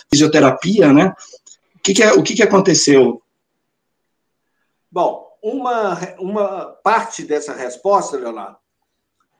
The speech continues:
Speaker 2: é que nós não fomos culpados, nós que eu falo, a profissão como um todo, do acontecido. Foram situações,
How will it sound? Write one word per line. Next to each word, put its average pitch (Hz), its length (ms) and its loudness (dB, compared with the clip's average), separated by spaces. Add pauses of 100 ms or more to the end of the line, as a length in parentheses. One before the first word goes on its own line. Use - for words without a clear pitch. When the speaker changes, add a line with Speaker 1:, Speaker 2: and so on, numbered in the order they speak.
(120)
Speaker 2:
é 165 200 -4
que 196 720 -6 (180)
nós 185 360 0
não 202 120 -2
fomos 180 300 -4
culpados, 160 960 -2
nós 151 240 -4
que - 80 -8
eu 143 100 -8
falo, 170 540 -4
a 131 80 -12
profissão 151 500 -10
como 139 200 -12
um 117 60 -20
todo, 107 240 -14 (640)
do 170 280 2
acontecido. 170 680 -4 (640)
Foram 151 460 -2
situações, 147 1000 -10